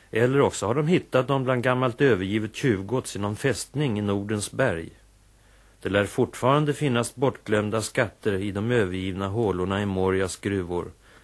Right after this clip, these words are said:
sedan kriget mellan dvärgarna och orkerna där.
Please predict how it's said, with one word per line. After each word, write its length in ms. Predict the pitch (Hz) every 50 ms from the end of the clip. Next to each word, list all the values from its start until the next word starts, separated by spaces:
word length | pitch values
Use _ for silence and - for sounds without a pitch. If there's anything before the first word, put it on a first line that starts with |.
| _ _ _
sedan 240 | - - 110 110 110
kriget 500 | - - 101 107 110 113 120 127 - -
mellan 280 | 98 98 101 98 98
dvärgarna 640 | 98 107 120 123 101 92 92 95 104 113 120 104 92
och 200 | 90 98 98 92
orkerna 440 | 92 95 92 - - 101 98 98 92
där. 260 | 85 82 85 85 82